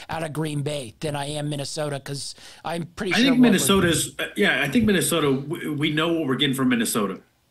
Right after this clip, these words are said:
Speaker 2: A-,
Speaker 1: Yeah.
Speaker 2: and as I mentioned earlier, they've, the question is, is Green Bay still an elite team? Because if
Speaker 1: Yes.
Speaker 2: they are, then Minnesota's gonna lose this game.
Speaker 1: Yeah.
Speaker 2: Um, and if Green Bay is just mediocre, then Vikings have a shot.
Speaker 1: Yeah, definitely so. All right. Uh,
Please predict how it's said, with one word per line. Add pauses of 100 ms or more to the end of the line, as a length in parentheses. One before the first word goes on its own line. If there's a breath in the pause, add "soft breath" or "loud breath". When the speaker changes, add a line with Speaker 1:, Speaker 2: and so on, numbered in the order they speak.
(160)
Speaker 2:
A-,
Speaker 1:
Yeah. (160)
Speaker 2:
and
as
I
mentioned
earlier, (220)
they've, (260)
the
question
is,
is
Green
Bay
still
an
elite
team?
Because
if
Speaker 1:
Yes.
Speaker 2:
they
are, (300 loud breath)
then
Minnesota's
gonna
lose
this
game.
Speaker 1:
Yeah.
Speaker 2:
Um, (160)
and
if
Green
Bay
is
just
mediocre,
then (220)
Vikings
have
a
shot.
Speaker 1:
Yeah, (240)
definitely
so. (680 loud breath)
All
right.
Uh,